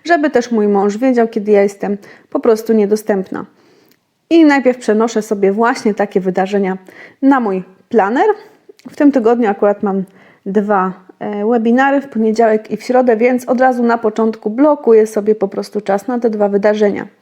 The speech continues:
Dalej, znana Tobie już oczywiście, mam nadzieję, kolumna po lewej stronie, w której wypisuję, czym w tym tygodniu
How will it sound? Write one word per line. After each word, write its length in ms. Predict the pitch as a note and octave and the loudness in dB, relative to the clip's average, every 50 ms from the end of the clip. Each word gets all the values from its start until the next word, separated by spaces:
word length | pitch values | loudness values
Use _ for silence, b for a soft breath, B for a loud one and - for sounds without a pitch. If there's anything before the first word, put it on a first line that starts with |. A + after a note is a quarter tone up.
| b b b b b b b b b b _ _ _ _ - - | b b b b b b b b b b _ _ _ _ -6 -2
Dalej, 460 | A#3 D4 D#4 C#4+ B3 A3 G3 F#3+ G3 B B B B B B B | 0 2 2 2 2 2 0 -2 -4 B B B B B B B
znana 420 | A3 G#3+ A#3+ C#4 C#4+ D4+ C#4+ C4 | -2 2 2 2 4 2 2 0
Tobie 280 | C4 C4 B3 A3+ G#3+ A3+ | 0 0 -2 0 2 2
już 200 | A3 A3 G#3+ A3 | 2 2 0 -2
oczywiście, 560 | - - G#3+ - A3 G3+ B3+ B3+ - - G3+ | -2 -4 -2 -2 -2 -2 -4 -4 -2 -2 -2
mam 240 | G3+ G#3 G#3+ A3+ B3 | 0 0 0 0 2
nadzieję, 400 | A3+ G#3+ G#3 G#3+ G3+ F#3 F3+ F3+ | 0 2 2 2 2 2 0 -2
kolumna 540 | F3+ - G3+ G3 G3 A3 C4 C4+ A#3+ G#3 G3+ | 0 0 2 4 4 4 4 4 2 0 0
po 140 | - G#3+ G3+ | 0 2 2
lewej 340 | G#3+ A3 G#3+ G#3 G3 G3+ | 2 2 2 2 2 0
stronie, 500 | G3+ - - - G3+ F#3 F#3+ F#3+ G3+ G#3 G3+ | 0 -4 -4 -2 0 0 0 0 -4 -4 -6
w 80 | - - | -10 -12
której 360 | _ - E4+ F#4 F4 D#4+ C4+ | _ -2 0 2 2 2 2
wypisuję, 680 | A#3 C4+ C#4 C#4 C#4 B3+ - - - F#3 F#3+ F#3+ G#3 - - b b b b b b b b b b b b | 2 0 -2 -2 -2 -6 -6 -4 -4 -2 -2 -4 -4 -8 -14 b b b b b b b b b b b b
czym 260 | - - G4 A4 G#4+ | 0 2 4 4 4
w 60 | - - | 2 2
tym 180 | - D#4 C#4+ | 4 4 4
tygodniu 600 | - B3 G#3 G3 F#3+ F#3+ F#3+ G3 G3+ G3+ G#3+ A3 | 4 2 2 2 4 2 2 2 0 0 0 -2